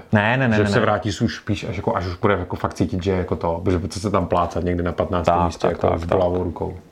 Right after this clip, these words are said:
Speaker 2: To už asi není pro ně příjemné.
Speaker 1: On se teďka zajezdí na té motorce během těch testů, otestujou to a příští sezónu by mohl být jako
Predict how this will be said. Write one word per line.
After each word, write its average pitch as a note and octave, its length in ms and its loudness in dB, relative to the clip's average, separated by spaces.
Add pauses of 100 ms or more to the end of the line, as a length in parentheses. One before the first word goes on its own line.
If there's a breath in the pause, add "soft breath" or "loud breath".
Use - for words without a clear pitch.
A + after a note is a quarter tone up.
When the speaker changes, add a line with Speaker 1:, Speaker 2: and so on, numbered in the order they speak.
(140)
Speaker 2:
To - 80 0
už A2 60 -2
asi G#2+ 180 -4
není G2 160 0
pro F#2 140 -6
ně F#2 80 -6
příjemné. F#2 320 -10
Speaker 1:
On A2+ 80 2
se - 40 -10
teďka A#2+ 200 4
zajezdí A2 320 4
na G#2 80 2
té F#2+ 120 -2
motorce F#2 380 2
během G2 200 2
těch - 160 -10
testů, A#2+ 440 2
otestujou G2 520 0
to G2 340 0
a - 180 -2
příští - 280 0
sezónu A2+ 360 2
by G2+ 100 2
mohl G2+ 220 0
být G2 220 -2
jako F#2+ 300 0